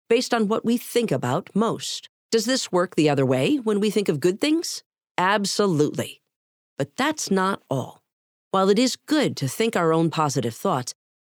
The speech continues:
it is far more powerful to think God's thoughts, as found in His Word. The point is not simply that we are choosing to think positively instead of negatively.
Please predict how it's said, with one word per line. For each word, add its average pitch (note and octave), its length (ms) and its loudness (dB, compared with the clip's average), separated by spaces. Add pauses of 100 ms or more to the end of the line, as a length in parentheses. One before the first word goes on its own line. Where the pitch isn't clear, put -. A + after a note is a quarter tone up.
(120)
it A#3+ 140 0
is A#3+ 160 -2
far A3+ 380 0
more A3+ 360 2
powerful B2+ 640 -4
to G#3+ 160 -4
think A#3 380 -4 (120)
God's C4+ 380 -4
thoughts, - 500 -10 (260)
as G#3+ 200 -2
found B2+ 300 -2
in C3+ 100 -2
His D#3 180 -2
Word. F3+ 380 -2 (920)
The B3+ 80 0
point F4 240 0
is F#3+ 140 2
not F#3 160 0
simply D3 380 0
that C3 160 0
we D#3 120 2
are C#3 120 2
choosing F3 440 0
to D3+ 80 0
think - 220 0
positively D3 640 -2
instead B2 360 -4
of A#2 100 -2
negatively. C3+ 600 -4